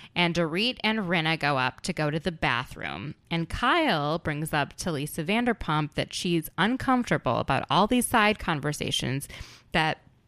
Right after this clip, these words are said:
are happening about Dorit, but Dorit is unaware of them. And that's because, and we talked about this my last episode, but Dorit adopted a dog named Lucy Lucy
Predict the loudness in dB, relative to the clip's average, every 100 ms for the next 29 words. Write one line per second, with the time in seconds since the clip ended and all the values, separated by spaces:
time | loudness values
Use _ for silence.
0 | -4 0 0 0 -2 2 2 4 2 0
1 | 2 2 4 2 2 4 2 2 0 2
2 | 2 2 0 -2 -4 -4 -4 -4 -2 0
3 | 0 2 2 0 -2 -4 -4 -4 -8 -10
4 | -8 -2 2 2 0 -4 -8 -4 -4 -2
5 | -6 -6 -6 -4 0 -2 0 0 -2 0
6 | 0 0 -4 -2 -2 -2 -6 -6 -4 -4
7 | -4 -6 -4 -4 0 0 0 2 2 4
8 | 0 -6 -16 -18 -18 -4 0 2 2 2
9 | 0 -4 0 0 0 0 -4 -2 -2 -6
10 | -2 2 2 2 -2 -4 -4 -2 -4 -4
11 | -2 -2 -2 -4 -2 -2 0 0 -2 -2
12 | -4